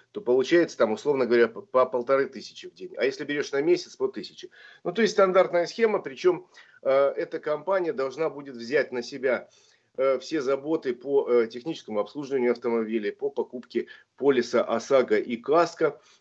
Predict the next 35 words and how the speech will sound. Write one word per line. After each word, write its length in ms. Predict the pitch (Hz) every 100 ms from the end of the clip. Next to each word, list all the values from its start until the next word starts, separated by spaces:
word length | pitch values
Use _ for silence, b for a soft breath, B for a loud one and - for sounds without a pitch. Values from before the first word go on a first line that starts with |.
| _
Э, 280 | 123 123 120
твоя 320 | 120 160 196
забота 360 | 160 151 160 143
только: 540 | 143 143 139 127 113 - _
пришел 360 | - 135 151 202
в 80 | 156
нужное 320 | 160 127 131
место, 320 | 160 185 -
взял 300 | 117 151 143
этот 160 | 120 -
автомобиль, 600 | 117 123 123 135 185 170 B B B -
э, 140 | 117
завел 360 | 110 135 165 175
и 60 | 131
поехал. 560 | 131 120 95 - 95
И 60 | 139
пользуешься 580 | - 202 165 139 135 120
ровно 340 | 123 151 127
столько, 320 | 123 156 127
сколько 240 | 113 135 -
тебе 140 | 123
нужно. 240 | 101 87
Ну, 200 | 131 185 B B B _
конечно 360 | 139 147 139
же, 220 | 113 117 113
ты 260 | - 131
отвечаешь 520 | 113 117 113 127 98
за 120 | 92 101
соблюдение 480 | - 107 113 113 95
правил 340 | 110 107 98
дорожного 380 | 101 104 98 95
движения, 520 | 107 120 233 214 170
там, 160 | - -
заправляешь 540 | 92 107 127 208 196
его. 180 | 175 151